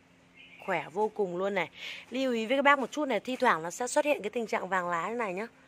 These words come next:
Đây, vàng lá này là không phải vàng bệnh đâu, mà là nó là vàng xuống lá. Vì là hiện tại là sẽ có một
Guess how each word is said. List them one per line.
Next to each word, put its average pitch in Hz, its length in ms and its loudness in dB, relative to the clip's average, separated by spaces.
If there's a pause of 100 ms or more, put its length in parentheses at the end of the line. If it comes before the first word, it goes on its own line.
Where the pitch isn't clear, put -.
(540)
Đây, 240 120 2
vàng 202 200 2
lá 180 220 -6
này 240 120 0
là 208 100 2
không 214 160 -6
phải 165 140 -2
vàng 175 180 -2
bệnh 196 200 2
đâu, 208 180 0 (1040)
mà 196 140 -4
là 190 180 -2
nó 180 240 -4
là 226 160 -4
vàng 175 340 -4
xuống 180 220 -10
lá. 196 340 0 (180)
Vì 185 100 -4
là 180 180 0 (360)
hiện 196 200 -6
tại 185 200 2
là 170 100 -6
sẽ 226 260 -8
có - 160 -4
một 220 200 -6